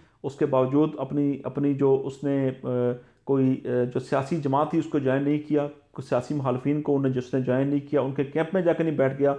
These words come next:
सियासत से उसने लातलकी का ऐलान कर दिया। और मेरे ख्याल में जब, अ, मुश्किलात आपके ऊपर हों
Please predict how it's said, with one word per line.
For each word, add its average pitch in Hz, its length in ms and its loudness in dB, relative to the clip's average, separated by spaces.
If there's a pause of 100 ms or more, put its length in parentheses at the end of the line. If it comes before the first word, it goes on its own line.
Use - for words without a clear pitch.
(520)
सियासत 190 360 4
से 196 140 2
उसने 139 480 0
लातलकी 131 420 2
का 127 160 2
ऐलान 127 300 0
कर 131 100 2
दिया। 135 280 2 (440)
और 135 220 4
मेरे 147 180 4
ख्याल 165 180 2
में 165 260 0
जब, 151 240 0
अ, 131 560 2
मुश्किलात 135 480 0
आपके 147 200 -2
ऊपर 139 140 0
हों 135 320 0